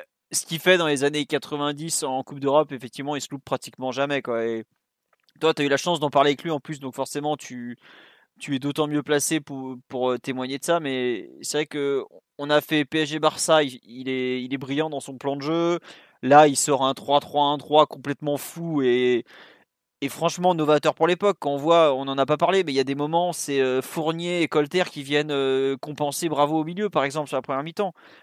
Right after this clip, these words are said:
C'est des trucs que tu, tu, 'fin, tu prends P S G, O M P S G de deux mille quatorze deux mille quinze avec, euh, Bielsa contre Blanc, tu vois les mêmes compensations du latéral, euh, dans l'axe, quoi. Enfin, c'est des trucs, euh, que tu revois vingt ans plus tard, quoi. Donc, c'est,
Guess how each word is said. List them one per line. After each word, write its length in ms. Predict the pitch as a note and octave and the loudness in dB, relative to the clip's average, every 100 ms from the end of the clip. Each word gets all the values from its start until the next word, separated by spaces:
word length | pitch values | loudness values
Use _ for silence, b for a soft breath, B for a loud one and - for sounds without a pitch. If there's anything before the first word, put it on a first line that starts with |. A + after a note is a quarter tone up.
| _ | _
C'est 160 | - C3 | -10 -4
des 120 | C#3+ | -4
trucs 220 | - G3 | -4 -8
que 80 | C#3+ | -10
tu, 340 | A#2+ - C3+ - | -12 -16 -18 -20
tu, 160 | - | -20
'fin, 200 | - C3 B2 | -8 -8 -8
tu 180 | - | -14
prends 300 | D3+ - F3 | -14 -2 -2
P 160 | D#3 E3 | 2 0
S 80 | D3+ | 0
G, 180 | D#3+ E3 | 0 0
O 300 | D#3+ C3+ F3 | 2 2 2
M 160 | F#3 | 0
P 160 | E3 F3+ | 0 0
S 60 | |
G 120 | E3+ F#3+ | 0 -4
de 80 | |
deux 160 | C3+ D3+ | -2 -4
mille 140 | E3+ | -4
quatorze 340 | D#3+ F3 E3 D#3+ | -2 -2 -2 -6
deux 60 | |
mille 180 | E3 E3 | -8 -8
quinze 380 | - F3 F3 D3 - b b b | -4 -2 -2 -6 -14 b b b
avec, 380 | - B2 C3+ C3 | -2 0 0 0
euh, 880 | C3+ C3 C3+ C3 C3 C3 C3 C3 B2+ | 2 2 4 4 4 2 -2 -10 -10
Bielsa 460 | C3+ D3+ D3+ F3+ E3+ | -2 -2 0 2 2
contre 320 | C#3+ - D3 | 0 -4 -2
Blanc, 320 | D#3+ G3 G#3 _ _ | 2 0 0 _ _
tu 140 | - | -10
vois 160 | C#3 F3 | 0 2
les 80 | E3 | 2
mêmes 180 | E3 F3+ | -2 -6
compensations 600 | E3+ D#3 D#3 D#3+ - F#3+ | -6 -4 -4 -4 -6 -6
du 100 | D3+ | 0
latéral, 480 | D3 D3 D3+ F3+ | 2 2 4 4
euh, 200 | E3+ C#3 C3+ | 4 2 0
dans 100 | E3 | 0
l'axe, 240 | G3 - | -2 -4
quoi. 160 | - - _ | -12 -16 _
Enfin, 120 | B2 | -12
c'est 160 | A#2 C#3 | -8 -6
des 100 | C#3 | -6
trucs, 300 | - G3+ D#3 | -6 -6 -2
euh, 140 | C3+ | -2
que 100 | - | -4
tu 140 | - | -10
revois 220 | C3 D3 F3 | -6 0 0
vingt 200 | D#3 D#3+ | 0 -6
ans 80 | |
plus 140 | D#3 G3 | -10 0
tard, 200 | A3 F3+ | 2 2
quoi. 120 | B2 | -2
Donc, 180 | C3 B2+ | -10 -10
c'est, 160 | B2+ | -10